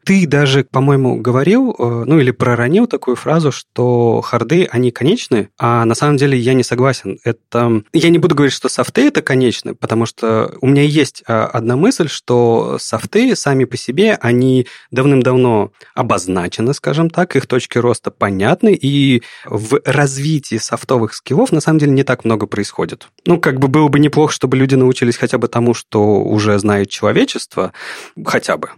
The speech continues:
А вот что там новое происходит, н-, по-моему, не очень. Ну, по крайней мере, это с теми ребятами, с которыми я общался. А вот с хардами это вот проблема, особенно во фронте или,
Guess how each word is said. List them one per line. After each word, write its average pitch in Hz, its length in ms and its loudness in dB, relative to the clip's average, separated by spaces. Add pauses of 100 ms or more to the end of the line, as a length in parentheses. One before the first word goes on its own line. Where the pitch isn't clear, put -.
(140)
А 104 140 0
вот 98 180 0
что - 260 -4
там 92 360 -4
новое 120 480 2
происходит, 95 500 -8 (100)
н-, 110 280 -6
по-моему, 156 440 2
не 123 300 4
очень. 101 340 -2
Ну, 170 100 0
по 156 100 0
крайней 123 240 2
мере, 104 140 2
это 101 140 -6
с - 60 -12
теми 104 180 -4
ребятами, 104 340 -6
с - 60 -16
которыми 104 320 -6
я 95 120 -2
общался. - 400 -12 (260)
А - 80 -2
вот 123 100 2
с - 60 -12
хардами 135 380 0
это 120 140 -2
вот 117 140 -2
проблема, 101 520 -2
особенно 107 480 -2
во 101 120 -4
фронте 104 460 -4
или, 101 340 0